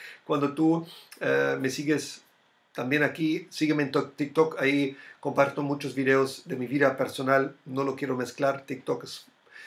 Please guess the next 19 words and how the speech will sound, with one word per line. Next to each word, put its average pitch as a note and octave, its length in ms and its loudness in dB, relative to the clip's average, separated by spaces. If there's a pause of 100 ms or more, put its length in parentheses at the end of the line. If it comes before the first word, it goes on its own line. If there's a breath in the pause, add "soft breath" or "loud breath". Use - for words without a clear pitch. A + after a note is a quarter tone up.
(180 loud breath)
ahí C3 440 -2
todo C#3 240 0
lo C3 120 2
que C3 120 0
hago C3 340 2
sobre B2+ 260 -2
el A#2+ 60 -2
día C#3 300 2
y B2+ 80 0
aquí C3+ 440 -4 (140)
todo C#3 260 0
es C3+ 300 -6
negocio C3+ 380 -2
de C3 80 -2
criptomonedas. C#3 460 -2 (260 loud breath)
Y D#3+ 80 2
una A3+ 160 8
persona G#3 320 4
dice, G3 340 2